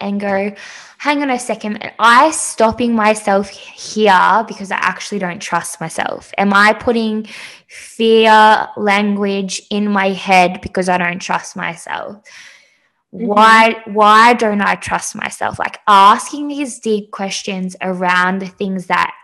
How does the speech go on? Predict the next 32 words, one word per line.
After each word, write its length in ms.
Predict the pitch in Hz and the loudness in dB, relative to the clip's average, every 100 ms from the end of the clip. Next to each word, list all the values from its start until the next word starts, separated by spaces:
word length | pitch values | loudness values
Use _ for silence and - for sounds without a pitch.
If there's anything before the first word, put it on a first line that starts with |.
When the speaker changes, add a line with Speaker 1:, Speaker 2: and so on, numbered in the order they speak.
| _ _ _ _ _ _ | _ _ _ _ _ _
Speaker 1:
you 220 | 214 220 | -4 2
are, 120 | 196 | 4
like, 240 | 185 180 - - | 4 0 -4 -10
roadblocking 920 | 190 196 196 185 185 185 180 180 170 | 2 4 4 2 -4 -4 -6 -12 -10
into, 380 | 175 165 170 175 | -10 -10 -10 -6
like, 220 | - - _ | -4 -6 _
"Oh, 460 | 220 - - _ _ _ | 2 2 -8 _ _ _
there 200 | 220 214 | 0 0
we 80 | 196 | -2
go 140 | 180 | -6
again." 520 | 180 - - - - _ _ _ _ _ _ _ _ _ _ | -6 -10 -12 -14 -20 _ _ _ _ _ _ _ _ _ _
Speaker 2:
Yeah. 160 | 185 - _ _ _ _ _ _ _ - | -16 -16 _ _ _ _ _ _ _ -16
It's 200 | 220 240 | -10 -8
almost 340 | 233 247 254 | -4 -6 -6
like 240 | 240 220 | -8 -8
putting 440 | _ 208 202 196 185 | _ -10 -10 -12 -12
barriers 680 | 170 165 175 185 185 180 175 _ | -8 -6 -6 -8 -8 -10 -14 _
in 140 | 175 _ | -20 _
front 220 | 175 170 | -16 -16
of 80 | 170 | -16
yourself 540 | 175 170 165 170 165 _ | -20 _ -20 -20 -20 _
or 200 | - 170 | -20 -18
excuses 1080 | 160 _ _ - 170 175 - 147 - 240 233 | -18 _ _ -20 -18 -18 -20 -20 -12 -12 -12
for 100 | - | -14
the 100 | 175 | -10
reasons 440 | 170 170 170 175 160 | -8 -8 -12 -18 -16
you're 140 | 160 | -18
not 180 | 170 175 | -16 -20
showing 360 | - 165 165 156 | -20 -18 -14 -14
up 120 | - _ | -14 _
for 60 | |
yourself. 500 | - - 156 - _ | -16 -14 -10 -12 _